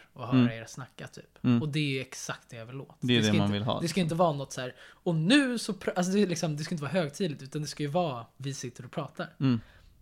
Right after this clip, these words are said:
Speaker 1: Så jag, jag blir ju nästan förvånad över hur jag känner att om vi bara skulle ta bort mickarna skulle jag också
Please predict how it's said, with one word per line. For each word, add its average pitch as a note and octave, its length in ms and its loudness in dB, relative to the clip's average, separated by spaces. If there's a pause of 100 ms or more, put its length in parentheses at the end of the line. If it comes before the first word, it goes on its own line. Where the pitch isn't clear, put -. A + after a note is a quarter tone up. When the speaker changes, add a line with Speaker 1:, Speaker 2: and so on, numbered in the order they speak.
Speaker 1:
Så - 160 -2
jag, E3 320 4
jag E3+ 180 2
blir G#3+ 140 2
ju A3 60 2
nästan E3 280 -2
förvånad D3 640 -6
över A#2 300 -12
hur A#2+ 240 -12
jag A2+ 260 -12
känner A#2 300 -14
att - 400 -16
om C#3 120 -10
vi C3+ 80 -4
bara C3 140 -10
skulle - 180 -16
ta - 80 -12
bort D#3 220 -6
mickarna C3 380 -12
skulle B2 300 -12
jag A#2 220 -12
också D3+ 360 -14